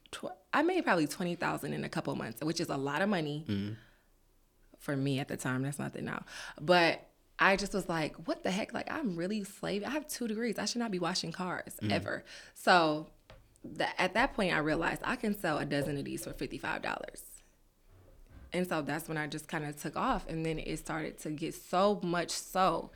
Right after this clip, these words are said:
Speaker 1: where I had to resign from Enterprise.
Speaker 2: Mm-hmm.
Speaker 1: I'm like, "I'm resigning. I, I can't do this anymore." So I, um, resigned. I made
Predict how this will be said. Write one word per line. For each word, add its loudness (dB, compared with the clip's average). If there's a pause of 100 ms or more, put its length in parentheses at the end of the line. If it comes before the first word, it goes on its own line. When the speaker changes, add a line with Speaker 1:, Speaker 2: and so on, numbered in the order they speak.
(400)
Speaker 1:
where 2
I 8
had 6
to 0
resign 4
from -4
Enterprise. -4 (160)
Speaker 2:
Mm-hmm. 0 (280)
Speaker 1:
I'm -2
like, -2 (1080)
"I'm -4
resigning. -6 (720)
I, 0
I -2
can't 0
do 2
this -2
anymore." -6 (340)
So 4
I, 8
um, 2
resigned. 4
I 0
made 2